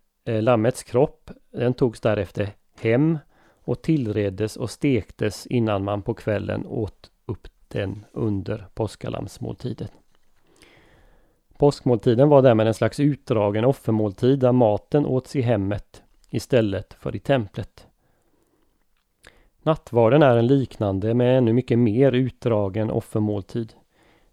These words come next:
Jesus har en gång för alla offrat sig på Golgata, det som prästen eller husfadern gjorde med lammet i templet. Men den kropp och det blod som Jesus offrade får vi nu ta del av i nattvarden,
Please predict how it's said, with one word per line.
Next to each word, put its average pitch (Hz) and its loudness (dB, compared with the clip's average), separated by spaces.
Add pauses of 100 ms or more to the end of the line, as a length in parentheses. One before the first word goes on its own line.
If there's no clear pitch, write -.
(140)
Jesus 123 2
har 131 2
en 117 2
gång 110 2
för 107 -2
alla 113 2
offrat 113 -2
sig 113 -2
på 123 -8
Golgata, 120 0 (840)
det 104 -4
som 113 -4
prästen 110 -4
eller 107 -2
husfadern 113 -2
gjorde 120 0
med 110 2
lammet 104 -2
i 117 -6
templet. 110 -6 (960)
Men 143 4
den 151 6
kropp 127 0
och 131 0
det 120 0
blod 107 -4
som 104 -4
Jesus 107 -4
offrade 104 -6 (520)
får 135 -2
vi 123 2
nu 110 0
ta 120 -2
del 101 -2
av 117 -4
i 107 -2
nattvarden, 107 -6